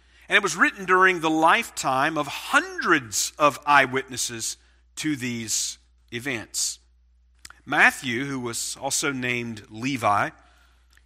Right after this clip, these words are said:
was a Jewish tax collector, a publican,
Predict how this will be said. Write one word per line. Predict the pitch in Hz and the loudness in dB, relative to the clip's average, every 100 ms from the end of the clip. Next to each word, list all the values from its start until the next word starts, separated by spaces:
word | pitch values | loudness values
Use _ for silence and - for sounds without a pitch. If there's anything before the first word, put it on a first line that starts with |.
| _ _ - | _ _ -14
was | 139 | -10
a | 139 | -10
Jewish | 117 151 190 175 - - - | -6 -2 0 0 -2 -10 -10
tax | - 160 - - | -6 -6 -6 -10
collector, | - 104 101 _ 64 - _ _ _ _ _ - | -8 -6 -6 _ -20 -20 _ _ _ _ _ -18
a | |
publican, | - - 214 147 98 - 60 | -16 -6 -6 -6 -14 -16 -20